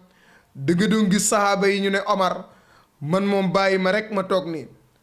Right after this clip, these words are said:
Man bëgguma jiite dara." Omar mu ne leen, "Yéen kon da ngeen maa puus ba ma jiite leen, ma nekk seen kanam, ma leen di woo,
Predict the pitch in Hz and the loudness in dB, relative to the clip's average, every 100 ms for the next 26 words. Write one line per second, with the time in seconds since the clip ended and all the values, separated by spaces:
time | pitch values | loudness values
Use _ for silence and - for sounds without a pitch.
0 | _ _ _ _ - 139 190 190 202 220 | _ _ _ _ -10 -2 2 4 4 2
1 | 214 202 196 190 202 180 - - - - | 2 2 2 2 0 -2 -8 -20 -20 -20
2 | - _ _ _ _ _ _ - 170 202 | -20 _ _ _ _ _ _ -2 0 2
3 | 220 233 240 233 165 - - _ _ _ | 2 2 2 0 -2 -10 -20 _ _ _
4 | _ 147 151 190 233 226 247 233 220 233 | _ -10 0 2 2 2 0 2 2 2
5 | 233 233 226 226 233 226 175 240 269 175 | 2 2 2 0 0 0 2 0 0 0
6 | 240 233 233 226 214 214 226 226 208 220 | -2 0 2 2 2 0 -2 -2 -2 -2
7 | 208 208 190 185 - - - _ - _ | 0 0 0 -2 -10 -20 -20 _ -20 _
8 | _ _ _ - 143 156 202 233 233 180 | _ _ _ -14 -4 0 2 2 2 4
9 | 214 214 208 202 | 4 4 2 0